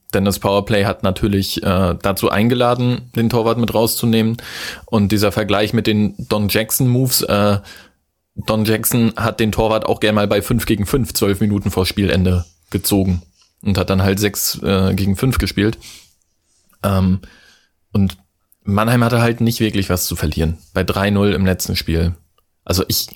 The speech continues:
glaub auch nicht, dass man da dann auf Pavel Groß eingehackt hätte und gesagt hätte, wie kamst du nur auf diese Idee? Denn das Mannheimer Powerplay bei fünf gegen vier war in den letzten Spielen auch alles andere als gut.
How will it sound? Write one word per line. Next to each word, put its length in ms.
glaub 280
auch 160
nicht, 260
dass 140
man 120
da 140
dann 180
auf 200
Pavel 240
Groß 260
eingehackt 540
hätte 180
und 140
gesagt 280
hätte, 140
wie 220
kamst 340
du 40
nur 180
auf 160
diese 240
Idee? 360
Denn 120
das 140
Mannheimer 360
Powerplay 500
bei 140
fünf 280
gegen 200
vier 240
war 100
in 60
den 100
letzten 300
Spielen 280
auch 260
alles 360
andere 360
als 300
gut. 260